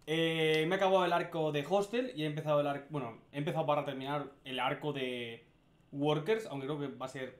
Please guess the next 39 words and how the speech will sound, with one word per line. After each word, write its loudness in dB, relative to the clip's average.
una, -2
porque -14
parece -12
que -6
hay -10
cuatro, -12
no -10
sé, -14
me -12
da -18
igual. -14
Tremenda -8
mierda, -10
ahí -10
va -6
ahí. -10
Pero 6
ahí 8
está, 2
como 6
es 2
tremenda 4
mierda, 2
esto -6
lo 2
va 6
a 2
resumir -4
tu -10
puta -10
madre, 0
¿vale? 4
Porque 0
solo 8
tengo 8
que 2
resumir -2
lo 4
bueno, 2